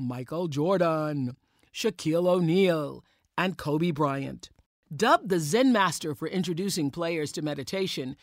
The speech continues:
yoga, and Tai Chi, Phil was able to use his spiritual influences as a motivator to success. It's the subject of his latest memoir, Eleven Rings,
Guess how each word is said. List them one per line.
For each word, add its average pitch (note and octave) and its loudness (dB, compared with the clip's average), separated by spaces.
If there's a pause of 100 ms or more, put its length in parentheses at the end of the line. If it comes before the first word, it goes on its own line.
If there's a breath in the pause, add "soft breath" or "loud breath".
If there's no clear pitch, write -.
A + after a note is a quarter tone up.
yoga, D3+ -2 (120)
and C#3 -6
Tai C3 -6
Chi, C3+ -4 (180 loud breath)
Phil D4+ 0
was F#3 2
able G#3 -2
to G3 -6
use F#3+ -4
his D#3 -4
spiritual C4 -4
influences C#3+ -6 (320 soft breath)
as G#3+ -2
a B3+ 0
motivator C#3 0
to D#3 -10
success. - -10 (580 soft breath)
It's - -6
the C#4 -6
subject D#4 -6
of E3+ -6
his E3 -2
latest F3+ -2
memoir, C#3+ -4 (100)
Eleven D#3 -2
Rings, C3+ -6